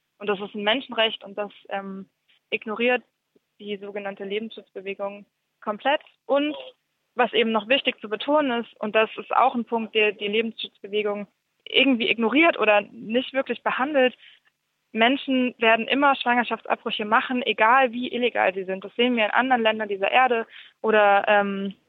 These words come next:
genau, beispielsweise in Ecuador. Und das ist extrem gefährlich. Jedes Jahr sterben ungefähr siebenundvierzigtausend Menschen, die schwanger sind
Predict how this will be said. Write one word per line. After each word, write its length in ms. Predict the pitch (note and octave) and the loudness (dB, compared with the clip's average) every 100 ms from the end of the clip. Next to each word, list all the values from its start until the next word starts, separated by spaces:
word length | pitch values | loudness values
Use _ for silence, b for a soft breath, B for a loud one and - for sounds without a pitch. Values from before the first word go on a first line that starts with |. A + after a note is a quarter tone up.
| _ _ _ - - | _ _ _ -10 2
genau, 220 | G3+ E3 | 2 4
beispielsweise 560 | A3 A3 A3 A3 G#3 G#3 | 2 2 2 2 4 2
in 120 | G#3 | 2
Ecuador. 680 | - - G#3+ A3+ C4+ C4 B B B - | 0 4 4 6 6 4 B B B -4
Und 260 | G#3 F#3+ _ | -2 -2 _
das 140 | - G#3 | -4 -2
ist 140 | G#3 - | -6 -8
extrem 400 | - - C4 C4+ | -10 0 2 2
gefährlich. 540 | B3 A#3 A#3+ A#3 A3 | 2 4 6 4 2
Jedes 240 | A3+ A3+ - | 0 -4 2
Jahr 180 | G#3+ G#3+ | 2 2
sterben 560 | A3 G#3 G#3 G#3 - - | 2 2 2 -4 -8 -8
ungefähr 600 | - A#3 A#3 - G3+ G3+ | -4 -2 -2 2 4 4
siebenundvierzigtausend 1300 | G3+ A#3 A#3 G#3+ G3 G3 A#3 A3+ A3 - G#3 G3+ G3+ - B B B _ | 2 -6 -6 -6 -8 -8 -6 -6 -8 0 0 0 -6 -16 B B B _
Menschen, 420 | A3 G#3+ A#3 G#3 | -2 0 -4 -6
die 140 | G3+ | -6
schwanger 580 | G3+ - G#3+ G#3 G3+ G3+ - | -2 0 2 4 4 2 -4
sind 420 | G#3 G#3 G3+ G#3 | -10 -8 -8 -12